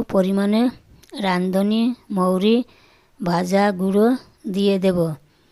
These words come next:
এই মশলাটা দিলে শাকে একটু টেস্ট বেশি হবে। আর কোনো মশলা আমি দেব না। ভালো করে মিশিয়ে নেব। যখন শাকটা একদম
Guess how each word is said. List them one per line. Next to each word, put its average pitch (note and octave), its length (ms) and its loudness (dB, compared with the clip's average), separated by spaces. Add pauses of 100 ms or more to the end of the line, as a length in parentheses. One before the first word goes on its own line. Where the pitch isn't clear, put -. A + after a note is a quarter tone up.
(320)
এই F#3+ 160 2
মশলাটা G3 640 0 (420)
দিলে F#3+ 260 0 (580)
শাকে F#3 360 -4 (160)
একটু - 260 -4 (340)
টেস্ট G3 340 0 (280)
বেশি F#3+ 360 -2
হবে। F3+ 300 4 (1300)
আর G3+ 200 -2 (120)
কোনো G3+ 220 2 (280)
মশলা F#3+ 480 0 (380)
আমি G3 200 -2 (280)
দেব F#3+ 160 2 (160)
না। E3 100 -2 (720)
ভালো F#3 320 0
করে G#3 280 2 (480)
মিশিয়ে G#3 400 0
নেব। F#3+ 220 0 (800)
যখন F#3+ 360 0 (260)
শাকটা F#3+ 500 -4 (380)
একদম F#3+ 360 -2